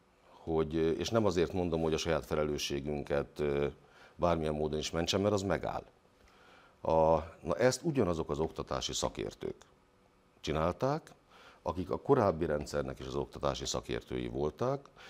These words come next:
és akik ma a leghangosabban bírálják ezt a rendszert.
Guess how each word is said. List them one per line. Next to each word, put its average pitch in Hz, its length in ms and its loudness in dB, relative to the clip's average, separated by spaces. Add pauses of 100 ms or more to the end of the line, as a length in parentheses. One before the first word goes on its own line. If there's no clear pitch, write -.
(100)
és 92 160 -2
akik 85 200 -2
ma 92 120 0
a 90 40 2
leghangosabban 67 800 0
bírálják 60 440 -4
ezt 55 200 -6
a 52 60 -6
rendszert. - 560 -10